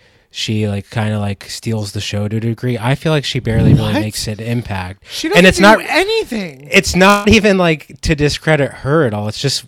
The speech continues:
Speaker 1: what she's given.
Speaker 2: She's great. Carey Mulligan is one of our finest actors.
Speaker 1: <laughs>
Speaker 2: Duh.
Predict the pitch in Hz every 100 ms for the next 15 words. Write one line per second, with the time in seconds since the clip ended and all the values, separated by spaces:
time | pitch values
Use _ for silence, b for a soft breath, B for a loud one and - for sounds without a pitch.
0 | - 131 117 123 110 98 110 113 90 90
1 | 320 339 - 294 370 440 339 151 - 370
2 | 415 392 330 320 277 240 196 214 208 185
3 | 175 - 156 151 147 - - 120 123 _
4 | 104 - - 170 - 180 - 190 147 -
5 | 190 - - _ - _ - - 170 180
6 | 202